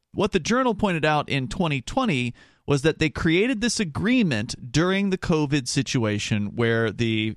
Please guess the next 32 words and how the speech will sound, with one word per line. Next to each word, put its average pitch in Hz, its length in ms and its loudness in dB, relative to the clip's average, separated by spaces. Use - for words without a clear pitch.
Federal 185 300 2
Reserve 117 560 0
would 139 260 2
lend 147 580 0
half 240 420 4
a 226 80 4
trillion 302 880 0
dollars 247 760 -2
to 208 240 0
these 190 320 0
other 214 260 2
central 208 400 0
banks, 185 480 0
Bank - 260 -6
of 113 60 -6
Japan, 107 680 0
European, 104 680 -2
et - 100 -10
cetera, 147 340 0
those 120 180 0
guys. 78 340 -6
Uh, 117 260 2
and 143 100 0
then 208 120 0
they 254 100 0
explain 254 580 0
here, 131 560 0
as 143 120 -2
best 226 400 2
as, 190 380 -2
you 165 120 0
know, 139 140 0